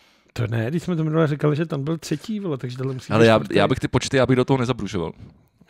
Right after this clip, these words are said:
Speaker 2: Víš, že jsme, eh, na tom špatně s počtem.
Speaker 1: Jednodušší, jednoduše to zjistím, kolik jich bylo. Akorát, že ta tvoje Wi-Fi tady jedna,
Speaker 2: To není moje
Speaker 1: dva,
Speaker 2: Wi-Fi, to je tvůj Android.
Speaker 1: tři, tři jsme vydali. Takže tohle je čtvrtý, takže je to krásné.
Speaker 2: Tak dobrý, tak dobrý.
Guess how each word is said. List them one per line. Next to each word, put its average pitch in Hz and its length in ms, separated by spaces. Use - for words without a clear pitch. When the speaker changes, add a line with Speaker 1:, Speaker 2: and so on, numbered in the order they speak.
Speaker 2:
Víš, 113 320
že 123 80
jsme, 123 300
eh, 110 340
na 110 100
tom 113 200
špatně - 360
s - 60
počtem. - 280
Speaker 1:
Jednodušší, 147 720
jednoduše 151 480
to 156 120
zjistím, 120 380
kolik 127 240
jich 135 100
bylo. 117 280
Akorát, 131 300
že 131 140
ta 131 140
tvoje 139 260
Wi-Fi 139 280
tady 131 320
jedna, 160 540
Speaker 2:
To - 80
není 95 160
moje 113 120
Speaker 1:
dva, 143 180
Speaker 2:
Wi-Fi, 104 100
to 117 80
je 107 40
tvůj - 200
Android. 110 260
Speaker 1:
tři, 151 320
tři - 200
jsme 131 200
vydali. 113 360
Takže 110 200
tohle 131 160
je 131 40
čtvrtý, 156 380
takže 131 160
je 131 40
to 127 80
krásné. 143 320
Speaker 2:
Tak 107 160
dobrý, 87 280
tak 92 180
dobrý. 92 280